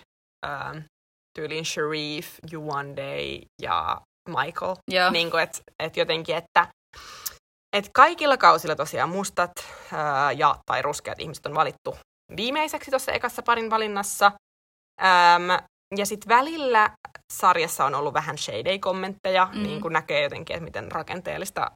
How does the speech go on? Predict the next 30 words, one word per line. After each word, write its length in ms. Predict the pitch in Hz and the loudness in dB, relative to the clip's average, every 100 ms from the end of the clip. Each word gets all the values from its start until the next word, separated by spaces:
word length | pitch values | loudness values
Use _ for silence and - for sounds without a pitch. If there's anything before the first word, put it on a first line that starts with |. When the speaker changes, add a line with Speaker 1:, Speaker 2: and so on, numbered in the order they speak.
| - | -10
Speaker 1:
rasismi 380 | 160 160 165 151 | -10 -10 -10 -10
on 80 | |
tossa 220 | 139 - 185 - 180 | -10 -12 -14 -8 -8
niinku 240 | 185 - - | -6 -10 -2
sarjan, 400 | - 180 180 180 190 - | 2 4 2 -2 -6 0
sarjassakin, 680 | 208 190 170 - 185 196 170 | 2 4 4 0 -6 -4 -2
ja 200 | 147 143 | 0 0
et 100 | 160 | -2
miten 260 | 151 156 | -8 -8
sitä, 240 | - - 160 - _ _ _ _ - | -6 -6 -6 -8 _ _ _ _ -8
tai 60 | |
meidän 200 | 143 190 | -2 0
yhteiskunnassa, 800 | 254 262 190 175 - 170 151 - - | 0 4 4 4 0 -2 -2 -4 -4
että 80 | |
se 80 | - | -4
näkyy 240 | 160 165 170 | -6 -6 -8
niin 160 | 175 | -8
selvästi 320 | 190 175 - - | -8 -8 -10 -10
tonkin 200 | 214 262 - | -10 -10 -8
kautta. 340 | 185 180 - 175 _ _ _ _ | -8 -4 -4 -4 _ _ _ _
Esimerkiksi 540 | 170 170 160 160 165 160 | -6 0 0 0 -6 -10
nyt 120 | 156 - 160 147 - _ _ 180 | -12 -4 -2 0 -4 _ _ -10
viimeisimmällä 640 | 160 160 180 160 151 156 - - | -8 -6 -8 -6 -2 -2 -2 2
kaudella 500 | 160 160 165 160 175 | 2 4 0 0 0
tai 180 | 151 | -2
kutoskaudella, 720 | - 180 180 165 151 156 156 165 _ _ _ _ _ _ _ - - | -4 -4 -2 0 0 2 2 2 _ _ _ _ _ _ _ -18 0
ää, 300 | 170 147 165 | 2 4 0
Shanice 540 | - 185 185 180 180 | -4 -4 -2 -2 -2
kommentoi 680 | - 156 156 165 156 156 - | -2 0 -2 0 2 0 -2
Nashia, 600 | 180 180 214 - - - | -2 -2 -2 -4 0 0